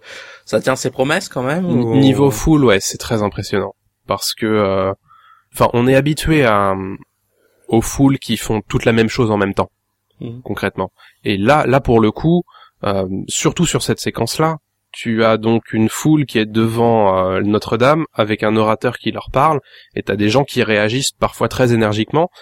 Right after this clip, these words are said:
Speaker 2: Euh, et derrière, en fait, dans les rues, quand tu t'écartes un petit peu du chemin qui t'est destiné, tu vois des gamins qui jouent dans la rue, des mecs qui sont en train de parler,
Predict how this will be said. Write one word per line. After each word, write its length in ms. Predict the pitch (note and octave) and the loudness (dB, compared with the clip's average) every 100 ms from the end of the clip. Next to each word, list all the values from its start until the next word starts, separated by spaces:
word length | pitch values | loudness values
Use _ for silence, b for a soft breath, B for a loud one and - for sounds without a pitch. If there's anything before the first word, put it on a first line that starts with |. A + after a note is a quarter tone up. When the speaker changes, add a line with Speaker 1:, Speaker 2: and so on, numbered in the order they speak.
| B B - | B B -4
Speaker 2:
Euh, 420 | G#2+ G#2 G#2 G#2 - _ | 0 0 -2 -4 -8 _
et 140 | B2 A#2+ | -2 0
derrière, 440 | B2 A#2+ C3+ D3 | 0 0 0 2
en 80 | B2+ | 0
fait, 180 | - B2 | 0 0
dans 160 | A#2 | 2
les 160 | A#2 A#2 | 4 2
rues, 180 | A2+ C#3 | 2 0
quand 160 | - | 0
tu 160 | A2 A#2 | -2 -2
t'écartes 400 | A2+ A2+ C3+ - | -2 0 -2 -2
un 80 | A2+ | -4
petit 160 | - | -4
peu 160 | B2 A#2+ | -4 -2
du 120 | G#2+ | -2
chemin 320 | G2 A#2 A2+ | -4 -2 -2
qui 180 | A2 - | -4 -12
t'est 260 | - - G2+ | -10 -4 -4
destiné, 600 | G2 G#2+ - A#2 C3 E3 - b b b _ - | -2 -6 -4 -2 0 0 -6 b b b _ -16
tu 180 | - | -6
vois 220 | A2 A2 A#2 | -2 0 0
des 180 | G#2 | 0
gamins 280 | G#2 G#2 G#2+ | 0 2 2
qui 140 | G#2 A2 | 0 -4
jouent 140 | G#2+ | -2
dans 120 | G2+ | 2
la 100 | B2+ | 0
rue, 340 | B2+ A#2+ A#2+ A#2+ | 0 0 0 0
des 220 | G2 G#2 | 0 0
mecs 320 | G#2+ A2+ - | 2 0 -4
qui 120 | - A2 | -10 -6
sont 160 | - | -2
en 80 | G2+ | 0
train 140 | A2 | 0
de 40 | G2+ | -2
parler, 360 | A2 A2 A2+ | 0 0 0